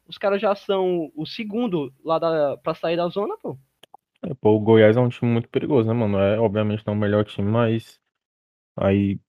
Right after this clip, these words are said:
Speaker 2: não deu, né, contra o Flamengo, até porque o time do Flamengo é extremamente superior. E os caras realmente estavam num dia muito bom. Até o Diego, o Diego jogou pra caralho esse jogo, pô. O Diego botou o meio campo no, no bolso, literalmente. O Gerson tava fora, né?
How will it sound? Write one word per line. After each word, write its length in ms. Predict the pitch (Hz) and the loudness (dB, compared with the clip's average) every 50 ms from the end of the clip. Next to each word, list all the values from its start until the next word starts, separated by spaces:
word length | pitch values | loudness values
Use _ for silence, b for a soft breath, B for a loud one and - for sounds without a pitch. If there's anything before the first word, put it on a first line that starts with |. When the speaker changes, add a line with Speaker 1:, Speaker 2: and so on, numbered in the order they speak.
| _ _ | _ _
Speaker 2:
não 280 | - - - 107 110 131 | -14 -6 -2 0 0 4
deu, 160 | 135 135 127 | 6 6 6
né, 120 | 110 101 98 | 6 4 2
contra 200 | - 110 104 - | 0 -2 -4 -2
o 40 | - | 0
Flamengo, 300 | 110 101 98 101 104 110 | 0 0 2 0 -2 -2
até 160 | - - 101 | -4 -4 -6
porque 420 | - - - 110 107 107 104 107 110 110 _ _ - - - | -6 -4 -2 -2 0 0 -2 -4 -8 -10 _ _ -18 -8 -4
o 120 | - 107 95 - _ | -2 -2 -2 -4 _
time 180 | - - 107 104 | -4 -2 0 0
do 80 | 107 | 2
Flamengo 260 | 101 - 110 104 104 104 | 2 2 2 2 2 0
é 40 | |
extremamente 420 | 98 - 107 104 101 107 110 113 - | 0 0 0 2 2 2 0 -2 -4
superior. 360 | - - - 120 120 117 101 | -8 -2 -2 2 2 4 2
E 40 | 101 | 2
os 100 | 101 - | 0 0
caras 220 | - 113 101 101 | 0 2 4 6
realmente 340 | 104 104 104 113 120 120 120 | 6 6 6 4 4 2 0
estavam 240 | - - 120 113 117 | 2 4 4 4 6
num 120 | 113 113 | 4 2
dia 140 | 107 110 107 | 4 4 4
muito 240 | 104 104 107 - 139 | 4 4 0 0 0
bom. 160 | 139 131 110 | 2 4 2
Até 220 | 104 - - - | 2 4 6 6
o 140 | 113 131 139 | 6 6 4
Diego, 580 | 143 127 131 143 156 139 120 123 135 127 131 123 | 0 -2 -2 2 4 6 6 6 6 4 0 -2
o 40 | 123 | 0
Diego 320 | 123 139 147 135 131 143 | 2 2 2 2 2 2
jogou 220 | 143 139 131 131 | 2 2 2 0
pra 140 | 127 - - | 0 -2 -2
caralho 380 | - - - - 160 143 120 117 | -2 -2 -4 -4 -2 -2 -2 -4
esse 120 | 120 - - | -4 -4 -4
jogo, 220 | 135 120 107 104 110 | -4 -2 -2 -4 -4
pô. 140 | - - 95 | -4 -4 -4
O 60 | 95 | 0
Diego 240 | 101 104 101 107 110 | 0 0 0 0 0
botou 300 | 113 117 110 - 120 113 | 0 0 0 2 2 2
o 40 | |
meio 140 | 113 123 135 131 | 4 2 0 0
campo 360 | - - 123 120 - - 123 | 0 0 0 0 0 0 -2
no, 200 | 117 120 120 117 | 0 0 0 0
no 120 | 117 123 | -2 -4
bolso, 280 | 151 165 156 123 120 - - | -2 -2 -2 -2 -2 -4 -8
literalmente. 560 | 107 - - 117 123 135 135 113 - - 110 | -4 0 0 2 2 2 0 -2 -2 -2 0
O 40 | 107 | 0
Gerson 240 | 104 101 - 110 | 0 0 0 -2
tava 240 | 104 - 104 101 101 | 2 2 4 4 2
fora, 340 | - - - 101 113 127 123 | 0 0 0 2 4 4 4
né? 160 | 107 113 143 | 2 0 -2